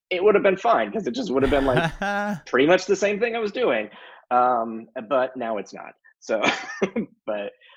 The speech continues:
Speaker 1: but yeah, so we, uh, you know, I continued doing that, and, uh, we had pitched to, um, the people from the Improvised Generation. Uh,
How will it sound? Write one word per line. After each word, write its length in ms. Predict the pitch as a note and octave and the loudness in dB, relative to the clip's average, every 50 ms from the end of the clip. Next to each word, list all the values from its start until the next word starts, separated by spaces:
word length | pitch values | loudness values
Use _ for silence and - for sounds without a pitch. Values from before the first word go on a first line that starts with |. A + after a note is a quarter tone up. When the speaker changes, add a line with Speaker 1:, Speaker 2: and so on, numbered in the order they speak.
| _ | _
Speaker 1:
but 80 | - F3 | 4 6
yeah, 200 | G3 A#3+ A#3+ F#3 | 6 6 4 2
so 200 | - - D#3 C#3+ | 0 0 -2 0
we, 300 | C#3+ D3+ E3 E3 E3+ D#3+ | 2 2 2 2 2 2
uh, 260 | D#3 D#3 D3 C#3 C#3 C#3 C#3+ | 0 0 0 0 0 0 -2
you 80 | C3+ | -4
know, 80 | A#2+ A2+ | -4 -4
I 60 | A2 | -6
continued 380 | - - C3 - F3+ F3 E3 D3+ | -6 -10 -12 -8 -4 -4 -2 -2
doing 180 | D#3 D3+ C#3+ | -2 -2 0
that, 260 | C3 C3 C3 C3 B2 - | 0 0 0 0 -2 -2
and, 480 | B2 A#2 A2+ A2+ A2 G#2+ G#2+ A2 G#2+ G2+ - _ _ _ _ _ _ _ _ _ - | -4 -4 -4 -2 -4 -6 -6 -8 -8 -10 -12 _ _ _ _ _ _ _ _ _ -8
uh, 440 | G#2+ G2+ G2+ G2 G2 G2 F#2+ F#2 - - - | -6 -6 -4 -2 -2 0 -2 -2 -6 -6 -6
we 180 | A2+ A#2 B2+ B2 | -2 -2 -2 2
had 280 | C3 A2+ G2 F#2+ - | 2 0 0 0 -6
pitched 500 | - - F#3+ F3 - - - - - - _ _ _ - | -2 0 2 2 2 0 -6 -8 -8 -12 _ _ _ -6
to, 540 | - C3+ B2+ A#2 A2 A2 A2 G#2+ G#2+ G#2+ G2 - _ _ _ _ _ _ _ _ A2 | 0 2 4 4 4 4 2 2 0 -2 -4 -6 _ _ _ _ _ _ _ _ -4
um, 500 | G#2 G2 G#2 G2+ F#2+ F#2+ F#2+ F#2+ F#2+ F#2+ - _ _ _ _ _ | -2 -2 -2 -2 -2 -4 -4 -4 -6 -8 -10 _ _ _ _ _
the 80 | B2+ B2 | 0 2
people 260 | - C#3+ A#2+ B2+ A2+ | 2 4 4 4 4
from 140 | - A#2+ A2 | 4 2 2
the 40 | A2 | 2
Improvised 380 | A2+ G#2 G#2 G#2 G#2 G2+ F#2+ | 2 2 4 4 4 4 2
Generation. 640 | A2+ G#2 G2+ G2 G2 G2+ F#2+ - G2 F#2+ F#2+ F#2 - - _ _ _ _ _ _ _ - | 0 -2 0 0 0 0 0 0 -2 -4 -4 -6 -8 -12 _ _ _ _ _ _ _ -4
Uh, 300 | G#2 G2 G2 F#2 F2+ | 0 0 0 0 0